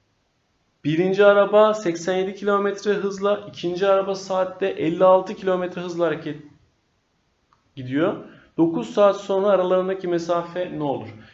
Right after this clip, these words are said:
Şimdi bu sefer arabalarımızın başlangıç noktaları aynı. Buradan ikisi de aynı anda,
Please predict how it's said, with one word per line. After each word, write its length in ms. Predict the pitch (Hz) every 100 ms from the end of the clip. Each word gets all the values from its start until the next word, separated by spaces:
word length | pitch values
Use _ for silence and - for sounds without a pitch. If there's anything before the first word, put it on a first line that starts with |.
| _
Şimdi 140 | - 175
bu 60 |
sefer 540 | - 208 208 220 - - _ _ _ _
arabalarımızın 800 | 156 165 180 185 190 185 185 - - - _ _ _ _ _ _ _ _ _ _ _ _ _ _ -
başlangıç 520 | 151 165 190 208 208
noktaları 400 | 185 - 180 175
aynı. 280 | 156 127 107 - - - _ _ _ _ _ _ _ _ -
Buradan 320 | 143 165 147
ikisi 260 | 156 - 127
de 120 | 139
aynı 240 | 139 143 117
anda, 460 | 117 139 143 -